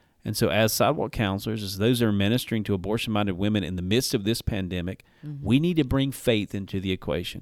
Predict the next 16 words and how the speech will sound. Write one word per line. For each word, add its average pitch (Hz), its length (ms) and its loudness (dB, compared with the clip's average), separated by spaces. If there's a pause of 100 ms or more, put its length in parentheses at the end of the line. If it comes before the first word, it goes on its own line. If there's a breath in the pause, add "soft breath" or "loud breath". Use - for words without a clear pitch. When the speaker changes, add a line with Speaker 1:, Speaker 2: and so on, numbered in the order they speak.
Speaker 2:
Yeah. 147 300 -8
Speaker 1:
We 104 100 2
need 127 160 8
to 156 60 6
bring 156 240 6
the 139 80 2
character 165 560 2
of 139 120 2
God 95 300 4
into 95 240 0
the 104 120 2
equation, 87 440 -2
that 78 140 -14
God 90 260 0
is 156 120 0
faithful. - 460 -6